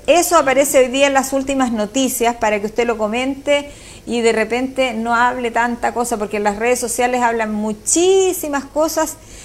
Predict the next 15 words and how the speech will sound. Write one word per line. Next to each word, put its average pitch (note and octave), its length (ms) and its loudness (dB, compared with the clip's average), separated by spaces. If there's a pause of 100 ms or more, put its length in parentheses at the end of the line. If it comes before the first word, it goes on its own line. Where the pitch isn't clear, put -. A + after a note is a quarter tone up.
(120)
y A3+ 140 0
la A3+ 80 4
gente C4 360 -2
se B3 180 0
pierde A3 520 0
y G3 80 2
lo G#3 120 0
único C4+ 340 0
que C#4+ 100 0
hacen C#4 260 -2
es A3+ 100 -6
crear A3 300 0
desconfianza A#3 840 -4 (420)
o... C#4 420 6
Eh, G3+ 760 2